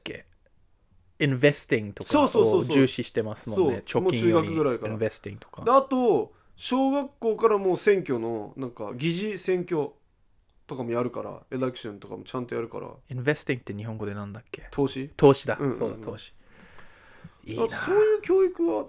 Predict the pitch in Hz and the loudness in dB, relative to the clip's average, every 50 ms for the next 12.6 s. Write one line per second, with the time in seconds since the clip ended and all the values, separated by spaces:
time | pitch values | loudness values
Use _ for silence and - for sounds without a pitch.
0 | - _ - 294 269 - - 156 156 180 190 165 135 185 220 285 381 403 453 415 | -10 _ -12 -12 -8 -6 -6 -6 -2 0 0 2 6 6 8 8 6 4 2 0
1 | - 135 - 113 101 107 123 135 - - - 190 185 - 247 220 233 202 196 262 | -2 -2 -4 -6 -6 -4 -4 -4 -4 -4 -6 -8 -6 -6 -8 -8 -6 -2 0 0
2 | 285 277 285 302 269 269 262 240 214 190 175 - 254 240 233 - - - 226 220 | 0 0 0 0 0 0 0 0 -2 -6 -6 -6 -6 -6 -6 -8 -10 -6 -2 -2
3 | 220 220 220 202 151 117 107 - 110 104 104 - - - - 62 87 104 - 127 | -2 -2 -2 -4 -4 -4 -6 -8 -14 -16 -18 -18 -18 -18 -16 -14 -12 -6 -2 -2
4 | 117 117 165 156 113 107 101 101 101 - - _ _ _ _ _ - - - - | 0 0 -2 -2 -4 -6 -8 -10 -14 -18 -20 _ _ _ _ _ -20 -20 -20 -20
5 | - - - - - _ _ _ _ - - 143 113 101 - - - - - - | -20 -20 -20 -20 -20 _ _ _ _ -20 -18 -16 -16 -16 -14 -14 -14 -14 -12 -12
6 | - - - - - - - 113 113 110 101 98 95 - - - - - - - | -12 -12 -12 -14 -14 -14 -12 -10 -10 -10 -10 -10 -12 -14 -18 -20 -20 -20 -20 -20
7 | - - - - - - - 180 170 - 233 247 247 254 247 247 - - 220 214 | -20 -20 -20 -20 -20 -16 -14 -8 -4 -2 0 0 0 0 -2 -2 -2 -2 -2 0
8 | 208 214 214 214 - _ - 131 113 104 101 80 69 - - - - 139 - 156 | 2 0 0 0 -4 _ -10 -8 -8 -8 -8 -12 -14 -16 -16 -16 -16 -14 -14 -12
9 | 165 185 214 226 226 202 147 110 92 - _ _ - - - - _ _ - 226 | -6 -2 2 4 4 4 4 2 0 -6 _ _ -20 -20 -20 -20 _ _ -6 -2
10 | 214 214 190 - 196 196 196 185 196 202 - - _ - 233 240 240 240 240 - | -2 -2 -2 -2 -2 -2 -2 -2 -4 -6 -10 -12 _ -4 -2 0 0 -2 -4 -8
11 | _ _ _ _ _ _ - - 208 208 - 247 233 240 - - 240 240 240 214 | _ _ _ _ _ _ -6 -6 -6 -4 -4 -6 -6 -6 -8 -8 -6 -4 -4 -2
12 | 226 233 220 190 185 185 185 180 160 131 110 - | -2 0 0 2 2 2 2 2 0 0 -2 -4